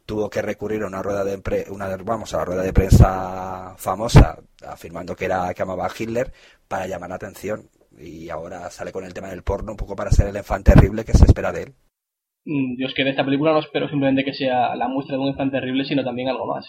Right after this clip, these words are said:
Speaker 2: Como te digo, eh, creo que la película se acercará más quizá a Thriller, la película esta sueca con, con, que le gusta tanto a Tarantino, ¿no? Que cogió el personaje principal para Kill Bill. Yo creo que será algo así más, más dialogada, eh, tendrá porno, lógicamente, porque es la intención, ¿no? Pero la película que veremos en cines o que veremos en,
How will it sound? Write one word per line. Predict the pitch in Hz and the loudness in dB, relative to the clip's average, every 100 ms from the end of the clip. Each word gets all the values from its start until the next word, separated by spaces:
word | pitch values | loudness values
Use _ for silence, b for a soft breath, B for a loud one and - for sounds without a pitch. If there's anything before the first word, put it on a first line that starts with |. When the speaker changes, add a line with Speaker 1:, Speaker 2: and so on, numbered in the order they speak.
| - | -10
Speaker 2:
Como | 123 | -10
te | 120 | -6
digo, | 123 139 135 | -4 2 2
eh, | 127 127 - | 2 -4 -6
creo | 135 | -4
que | 135 | -2
la | 135 | 0
película | 135 131 | 0 0
se | - | -4
acercará | 139 123 127 | -4 -2 0
más | 131 131 | 0 -4
quizá | 143 139 131 | -8 -4 -2
a | 113 147 | -2 -2
Thriller, | 151 151 143 | 0 2 0
la | 123 | -2
película | 127 135 127 | -2 -2 -2
esta | 127 | -6
sueca | - 135 127 117 | -6 -4 -4 -6
con, | 117 113 113 - _ _ _ _ _ _ | -6 -8 -12 -20 _ _ _ _ _ _
con, | 120 110 - | -4 -4 -4
que | 123 | -6
le | 120 | -4
gusta | 135 135 | -4 -2
tanto | 131 131 | 0 0
a | |
Tarantino, | 131 123 160 151 | 0 0 0 -2
¿no? | 170 - | -2 -6
Que | 123 107 | -8 -10
cogió | 117 143 | -8 -6
el | 135 | -4
personaje | 131 135 131 | -6 -8 -10
principal | 135 131 123 120 | -10 -8 -6 -4
para | 113 117 123 | -4 -6 -6
Kill | 135 127 | -6 -4
Bill. | 147 135 _ _ _ - | -4 -6 _ _ _ -6
Yo | 135 | -2
creo | 143 | 0
que | 143 | 4
será | 147 | 4
algo | 135 | 4
así | - 139 | 0 -2
más, | 131 131 123 - - | -2 -2 -4 -8 -6
más | 147 147 | 0 4
dialogada, | 156 143 160 180 185 | 6 6 4 2 -2
eh, | 127 120 | -2 -4
tendrá | 123 135 135 | -4 -2 2
porno, | - 151 | 4 4
lógicamente, | 135 135 127 139 143 | 2 0 -2 -2 -4
porque | - - - - | -8 -16 -20 -16
es | - | -12
la | 123 | -10
intención, | 123 143 143 | -10 -4 -2
¿no? | 143 165 | -2 -4
Pero | 127 | -2
la | 117 | -2
película | 131 139 147 | -2 0 2
que | 147 | 2
veremos | 143 139 135 | 2 2 0
en | 131 | -6
cines | 135 143 180 | -6 -6 -6
o | 139 | -8
que | |
veremos | 123 123 123 | -6 -6 -6
en, | 117 107 | -10 -14